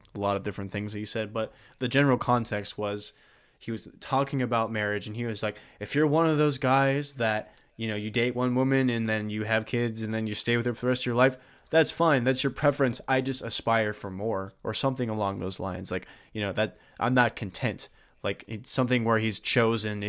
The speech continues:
or he's fated to be better and more successful. It's just like, why does it have to constitute marrying some-, like, why can't you do that in other aspects of life? Why does fucking around with random girls all the time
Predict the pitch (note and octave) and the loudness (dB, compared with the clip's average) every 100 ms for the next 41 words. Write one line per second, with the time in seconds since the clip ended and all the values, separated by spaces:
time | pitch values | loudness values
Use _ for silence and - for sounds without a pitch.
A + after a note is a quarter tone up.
0 | G#2+ A2 G#2+ G#2 - B2 A2+ G#2+ G#2 - | -2 -2 -2 -4 -2 4 4 4 0 -4
1 | - - - G2+ A#2 A2+ G#2+ - _ _ | -18 -20 -10 -2 0 0 -2 -6 _ _
2 | A#2 A2 A2+ A2 A2 A2+ G#2+ G#2 - A2 | 0 4 4 4 2 0 0 -2 -2 -2
3 | - G2+ G2+ A2 - G#2+ G2+ - _ _ | -2 -6 -4 -2 0 0 -2 -12 _ _
4 | _ _ _ A2 G#2+ C3+ E3 E3 D3 A#2 | _ _ _ -4 0 4 4 4 2 4
5 | B2 - B2 A#2+ A#2+ - G#2+ A2 G#2+ - | 2 0 -4 -2 0 -2 -4 -4 -4 -10
6 | _ _ _ _ G2+ G#2 A#2+ A#2 G#2 - | _ _ _ _ -2 2 4 2 0 -2
7 | G2 G#2+ G#2 A#2+ D3 C#3+ A#2 A2+ A#2+ A2+ | 0 0 2 2 2 0 0 0 4 4
8 | A2 G#2+ A2+ G#2+ A2 - A2 - G2 A2 | 2 -2 0 4 2 2 -2 -4 -2 0
9 | G#2 - - - A#2 C3+ C3 B2+ B2+ B2 | 0 -2 -14 0 4 4 2 0 2 0
10 | A2+ A2 A#2 G#2+ G#2 A2 A2 A2 G#2 A2+ | 2 4 2 0 -2 -2 -2 -2 0 0
11 | A2+ G#2 G#2 G2 G2+ G2+ G2+ | 2 2 0 -2 -2 0 -2